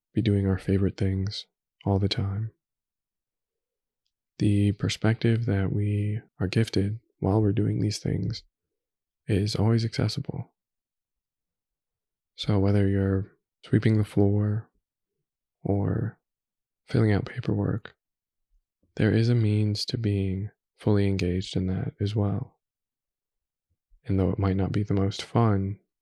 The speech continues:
it's possible to be so engaged in the present that distractions, anxieties about the future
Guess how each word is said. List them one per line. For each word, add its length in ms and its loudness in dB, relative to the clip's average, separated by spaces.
it's 200 0
possible 460 0
to 100 -4
be 120 2
so 280 0
engaged 600 0
in 280 -2
the 60 -4
present 580 -2
that 540 -2
distractions, 1040 -2
anxieties 680 0
about 440 -2
the 80 -6
future 600 0